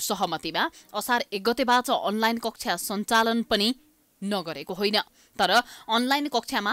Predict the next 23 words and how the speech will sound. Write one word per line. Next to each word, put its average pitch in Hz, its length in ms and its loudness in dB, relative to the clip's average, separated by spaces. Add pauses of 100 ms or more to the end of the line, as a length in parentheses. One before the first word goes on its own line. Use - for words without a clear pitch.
विद्यार्थीको 202 480 -2
सहभागिता 190 760 2 (300)
निकै 233 560 0
न्यून 185 320 -2
रहेको - 320 -10
छ। - 160 2 (240)
हाल 233 320 6
नेपालमा 240 720 6
विद्यालय 240 640 4
तहमा 208 400 0
सत्तरी 254 400 0
लाख 254 280 2
एक्काइस 262 400 0
हजार 247 360 4
भन्दा 202 320 0
बढी 185 240 0
विद्यार्थीहरू 180 680 0 (280)
अध्ययन 208 320 4
गरिरहेका 170 580 -2
छन्, 196 220 0 (320)
तर 202 160 6
लाखौं 226 480 0
विद्यार्थी 240 340 2